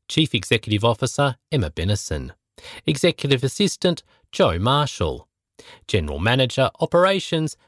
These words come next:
Angela Jeske, General Manager Projects and Engagement Sally Orish, Policy Officer Jane Britt, National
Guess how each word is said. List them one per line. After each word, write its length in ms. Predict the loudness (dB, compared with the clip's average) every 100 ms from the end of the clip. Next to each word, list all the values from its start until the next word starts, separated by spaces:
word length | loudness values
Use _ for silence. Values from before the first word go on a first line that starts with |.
| _
Angela 480 | 0 0 0 -4 -6
Jeske, 680 | -2 -2 -2 -6 -8 -10 -12 _ _ _ _ -20 -18 0
General 320 | 2 4 4
Manager 480 | 4 2 0 0 0 0
Projects 640 | 2 2 0 -2 -2 -10 _
and 260 | -2 -2 -2
Engagement 800 | -4 0 2 2 0 -4 -6 -8 _
Sally 440 | -8 0 0 0 -2
Orish, 640 | 0 2 0 -4 -10 -14 _ _ _ _ -20 -16 0
Policy 340 | 2 4 4
Officer 460 | 2 2 0 0 0 _ -2
Jane 320 | -2 -2 -4
Britt, 520 | -2 -2 -4 -16 -16 _ _ -20 -20 -10 0
National 420 | 0 2 0